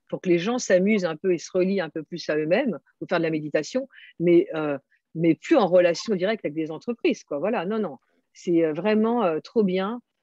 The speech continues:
de faire du bien, d'aider les autres à aller mieux et d'être dans un environnement, euh,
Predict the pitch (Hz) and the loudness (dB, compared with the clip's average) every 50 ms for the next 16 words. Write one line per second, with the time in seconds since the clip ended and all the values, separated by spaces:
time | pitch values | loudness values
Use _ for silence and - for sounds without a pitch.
0 | _ _ - 165 156 - - 233 208 160 160 175 165 165 196 220 220 196 165 165 | _ _ -10 -10 -8 -2 -2 -2 -2 0 -4 -4 -2 -2 -2 0 0 0 -2 0
1 | 160 208 196 190 180 190 185 180 _ - 156 151 151 156 170 196 233 262 - 180 | 0 0 0 0 -2 -2 -4 -6 _ -8 -6 -6 -6 -6 -4 -4 -4 -4 -2 -4
2 | 185 170 196 220 214 190 185 180 160 180 165 165 170 165 151 - 170 156 175 180 | -4 -2 -2 -4 -4 -4 -6 -8 -8 -8 -8 -8 -8 -10 -8 -10 -4 2 2 2
3 | 185 196 214 226 254 - _ _ _ _ _ _ - 160 160 156 151 151 147 147 | 2 2 0 -2 -4 -6 _ _ _ _ _ _ -8 -6 -4 -4 -2 -2 -4 -4